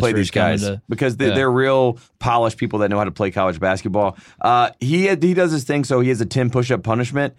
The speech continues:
Speaker 1: And a lot of times when you throw, eh, this, everyone does this, high school, whatever. You make a turnover, you do ten push-ups, but usually by yourself.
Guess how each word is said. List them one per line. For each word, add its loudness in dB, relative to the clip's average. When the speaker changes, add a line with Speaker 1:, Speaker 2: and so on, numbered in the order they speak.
Speaker 1:
And -2
a 2
lot 2
of -4
times 0
when -2
you -2
throw, 0
eh, 0
this, -6
everyone 0
does -4
this, -12
high 0
school, -4
whatever. -4
You -2
make 0
a -2
turnover, 0
you -2
do -2
ten -4
push-ups, -6
but -6
usually 2
by 0
yourself. -2